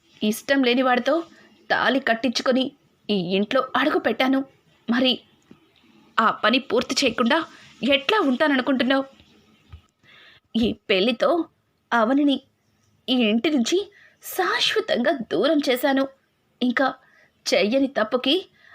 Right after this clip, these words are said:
అవని చాలా నిందలు పడింది." "అవును డాడీ, ఇంతకీ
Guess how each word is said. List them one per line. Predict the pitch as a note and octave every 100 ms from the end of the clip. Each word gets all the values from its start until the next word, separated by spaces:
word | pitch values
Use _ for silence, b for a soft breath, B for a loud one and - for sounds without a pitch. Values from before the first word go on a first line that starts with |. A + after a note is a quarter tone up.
| b -
అవని | A3 A#3 C#4 C#4 _ _ _ _
చాలా | - F#3 E3 G3+ C4+
నిందలు | B3+ A#3+ C#4
పడింది." | C#4 B3 C4+ C4+ - _ _ _ -
"అవును | A3+ B3 E4
డాడీ, | G#3 G3 F4+ - _ _ _ - A3
ఇంతకీ | G#3 D4 D4 C#4